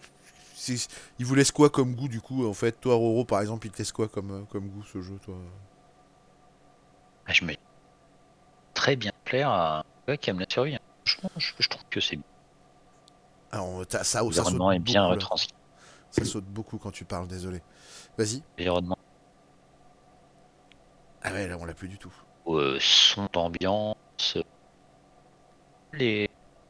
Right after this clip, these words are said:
Speaker 2: persos.
Speaker 1: Euh, Roro, laisse tomber, on n'entend plus, plus ce que tu dis, hein.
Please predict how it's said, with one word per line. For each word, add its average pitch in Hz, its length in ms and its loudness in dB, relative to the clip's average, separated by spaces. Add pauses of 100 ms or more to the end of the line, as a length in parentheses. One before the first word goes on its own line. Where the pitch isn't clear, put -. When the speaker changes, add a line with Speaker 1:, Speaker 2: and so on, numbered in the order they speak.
(200)
Speaker 2:
persos. - 260 0 (880)
Speaker 1:
Euh, 120 240 8
Roro, 139 300 6
laisse 131 160 4
tomber, 139 180 -2
on 143 60 -2
n'entend 110 240 -6 (120)
plus, 127 180 -12 (220)
plus 160 140 -10
ce - 60 -8
que 147 80 -2
tu - 140 -10
dis, 117 140 -12
hein. 92 60 -14